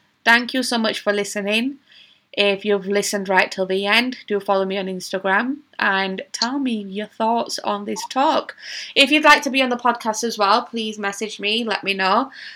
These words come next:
But again, madam, lady,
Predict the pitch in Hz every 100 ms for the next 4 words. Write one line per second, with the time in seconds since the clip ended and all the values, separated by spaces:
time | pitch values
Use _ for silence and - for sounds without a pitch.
0 | - 233 233 247 247 262 277 285 _ _
1 | _ _ _ _ _ - - _ - 214
2 | 233 233 240 294 320 - - 262 254 240
3 | 233 262 302